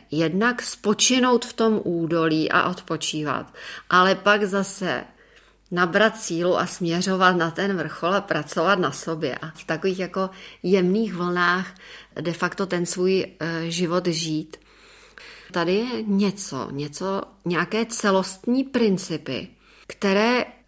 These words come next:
sice k nám přichází přes Čínu,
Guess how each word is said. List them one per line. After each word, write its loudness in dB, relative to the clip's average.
sice 0
k 0
nám 4
přichází 0
přes -2
Čínu, -2